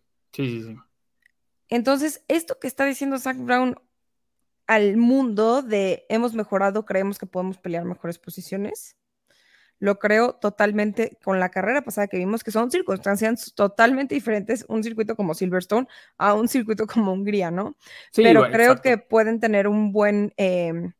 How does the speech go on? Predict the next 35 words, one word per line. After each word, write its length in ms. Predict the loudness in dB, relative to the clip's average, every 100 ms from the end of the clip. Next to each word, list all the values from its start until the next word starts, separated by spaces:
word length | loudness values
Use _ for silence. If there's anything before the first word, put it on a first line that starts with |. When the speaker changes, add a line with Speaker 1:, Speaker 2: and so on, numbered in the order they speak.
| _ _ _
Speaker 2:
rendimiento 500 | 2 2 2 0 0
a 20 |
lo 80 | 0
largo 300 | 0 0 0
de 60 | 0
la 100 | -2
carrera. 360 | -2 -2 -2 -6 -20 _
Y 80 | 2
bueno, 260 | 4 4
claramente 640 | 2 2 2 2 0 0 0
no 240 | 0 0
podemos 400 | 2 2 4 2
dejar 300 | 0 0 2
a 100 | 4
un 160 | 4 2
lado 300 | 0 0 0
a 80 | 0
Red 240 | 0 -2
Bull, 300 | -2 -2 -2
que 120 | -4
yo 140 | -6 -6
creo 160 | -8
que 220 | -8 -10 -10 _ _ _
al 160 | -2 0
ser 160 | 2
el 120 | 0 2
coche 260 | -2 -2
más 200 | -2 0
dominante 500 | 0 -2 0 -2 -2
y 100 | -4
el 140 | -4 -2
que 100 | -2
mejor 340 | -2 -2 -4
se 140 | 0
adapta 380 | 0 0 -2 -2